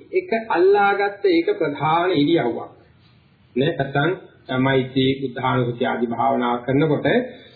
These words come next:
එහි පැවැත්ම තමයි සාමාන්‍ය භාවනා නොකරපු ඇත්තොත් ආධුනිකයොත් භාවනාව කියලා හඳුනා ගන්න. නමුත් ආධුනිකයා ඇත්තටම ඒ එක ප්‍රධාන ඉරියව්වක වැඩි වේලාවක් ගත කරන වෙලාව අඩුයි. පැය විසි හතරේ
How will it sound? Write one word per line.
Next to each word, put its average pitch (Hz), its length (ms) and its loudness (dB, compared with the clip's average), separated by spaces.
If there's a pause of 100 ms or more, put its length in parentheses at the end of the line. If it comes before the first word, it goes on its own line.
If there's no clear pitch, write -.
(120)
එහි 180 260 4
පැවැත්ම 170 500 2
තමයි 151 400 0 (320)
සාමාන්‍ය 143 720 2 (140)
භාවනා 139 560 0
නොකරපු 147 420 2
ඇත්තොත් 156 360 0 (100)
ආධුනිකයොත් 139 760 2 (380)
භාවනාව 139 600 0
කියලා 156 220 0
හඳුනා 127 320 -2
ගන්න. 120 220 -4 (1400)
නමුත් 143 220 2
ආධුනිකයා 139 560 2
ඇත්තටම 135 420 -2 (420)
ඒ 165 200 2
එක 151 180 0
ප්‍රධාන 143 520 2
ඉරියව්වක 156 540 2
වැඩි 131 300 2
වේලාවක් 156 520 2
ගත 151 200 -2
කරන 151 180 -2
වෙලාව 143 360 2
අඩුයි. 180 380 2
පැය 127 200 0
විසි 120 240 0
හතරේ 143 360 2